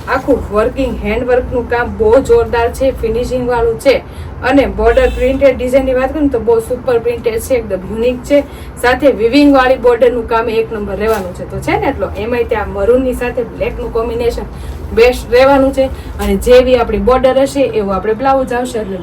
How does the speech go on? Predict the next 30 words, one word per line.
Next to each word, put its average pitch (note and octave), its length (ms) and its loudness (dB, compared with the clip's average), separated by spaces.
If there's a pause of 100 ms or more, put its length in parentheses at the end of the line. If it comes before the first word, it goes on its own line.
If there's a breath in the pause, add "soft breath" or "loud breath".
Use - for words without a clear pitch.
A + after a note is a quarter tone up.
લુક A#3 260 -4
વાઇઝ A#3+ 260 0
બહુ A3 100 4 (120)
જોરદાર A3 360 -2 (100)
લાગશે A3+ 300 -6
સાડી. G3 340 -6 (400 loud breath)
જે A3+ 140 2
તમે A3+ 400 -2
ગુજરાતી A3+ 680 -2 (400 loud breath)
ઓપન A3+ 420 2
પલ્લુ B3 280 2 (240)
અને C4 180 2
એકદમ A3 400 -2
યુનિક B3+ 260 -2 (140)
રીતે A#3+ 240 0 (100)
પહેરવી A#3 300 2
હોય D4+ 100 0
ને B3 140 -2
તોય A3+ 240 0
જોરદાર G#3 400 -2
લાગશે A3+ 240 -4
એવું G3+ 200 -6
સાડીનું G3+ 380 -4
કોમ્બિનેશન F#3+ 480 -8
છે F#3 100 -8
હો D4 100 -2 (100)
બેન. B3 100 -6 (300 loud breath)
તો G3+ 100 -4
જે G#3+ 320 4
બેનને B3+ 480 -2